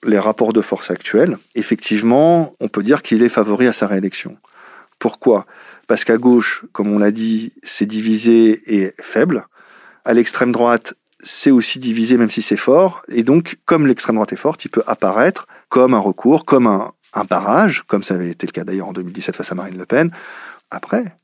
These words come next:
il a une inconnue, c'est Valérie Pécresse, qui peut aussi perturber le jeu et apparaître, elle, comme une alternative, euh,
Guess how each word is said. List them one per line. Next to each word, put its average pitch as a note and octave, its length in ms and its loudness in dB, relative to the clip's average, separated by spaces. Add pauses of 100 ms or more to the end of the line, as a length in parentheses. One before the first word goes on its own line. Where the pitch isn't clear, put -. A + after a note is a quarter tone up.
(140)
il A2+ 220 0
a G2+ 260 0 (240)
une G#2 120 -4
inconnue, E3 400 0
c'est - 240 0
Valérie A2 300 0
Pécresse, - 540 -6 (680)
qui - 200 -16
peut A3+ 360 2 (400)
aussi D#3+ 380 0
perturber G#2+ 480 0
le F2+ 80 -8
jeu F#3 240 4 (480)
et C#3 100 6
apparaître, A#2 540 0
elle, F#3+ 160 2
comme B2 160 0
une A2+ 80 2
alternative, G2+ 680 0
euh, G2+ 340 2